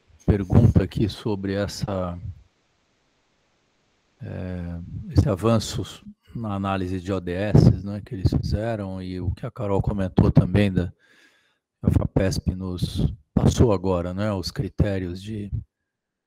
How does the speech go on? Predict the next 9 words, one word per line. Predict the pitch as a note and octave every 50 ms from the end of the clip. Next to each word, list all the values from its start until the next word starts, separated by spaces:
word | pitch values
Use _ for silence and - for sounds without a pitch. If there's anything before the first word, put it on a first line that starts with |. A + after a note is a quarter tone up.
| _ _
acredito | _ - - G2 F#2+ G2+ - -
que | - A2+
sim, | F2+ - - - F#2+ E2+ E2 E2+
né, | F#2+ A2 A2+ G#2+ F#2+ - - - _ _ _ _ _ _
os | - -
critérios | - - - - - A2 G#2 G2+ F#2+
que | - - -
definem | G2+ G2+ G2 G#2+ - - A2+ A2+ A2+ A2 G2+ F#2 F2+ E2+ D#2+ _ _ _ _ _ _ _ _ _ _ _ _ _ _ _
a | _ - G#2+ G2 F#2+ G2 G2 F#2 F2+ F2 E2+ E2 -